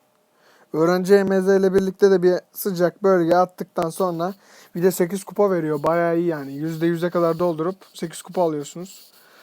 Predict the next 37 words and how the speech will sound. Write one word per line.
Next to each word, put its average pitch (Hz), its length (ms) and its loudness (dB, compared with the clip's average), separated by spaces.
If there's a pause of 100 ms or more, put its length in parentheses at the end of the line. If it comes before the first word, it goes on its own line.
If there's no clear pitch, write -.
(120)
Doldurmaya 220 420 6
da 254 60 2
gerek 180 240 4
yok 165 140 -2
aslında. 185 380 -2 (1300)
Üç 208 200 -4
dakika 214 260 6
var 170 180 6
bakın 160 200 -4
yukarıda. 151 500 -6 (500)
Ama 196 220 2
üç 202 200 -2
dakika 202 240 4
yani 190 220 6
çok 190 200 -2
uzun 190 240 -2
bir 165 60 -10
süre. 151 240 -8
Hemen 165 380 -6
bir 180 200 -4
buçuk 175 220 -12
iki 180 180 -4
dakikada 170 360 -4
sekiz - 260 -10
kupa - 220 -4
alabilirsiniz. 165 760 -6 (140)
En 160 320 -8 (160)
zor 151 500 -6
şeyi. 165 340 -8 (340)
Çünkü 196 220 -10
yüzde 180 280 0
yüz 196 200 2
doluyor 175 280 2
yani. 127 280 -10
Bakar 160 220 -10
mısınız? 127 520 -18 (1200)
Evet. 170 280 6